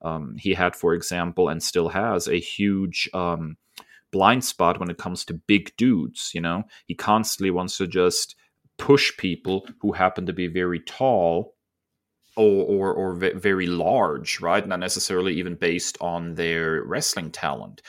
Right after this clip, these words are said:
but specifically just on their size.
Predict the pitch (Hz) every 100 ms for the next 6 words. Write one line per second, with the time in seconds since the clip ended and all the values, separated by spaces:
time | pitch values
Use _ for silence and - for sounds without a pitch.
0 | - - 95 - - - 95 90 95 85
1 | 90 - 90 82 80 - 95 120 85 50
2 | - -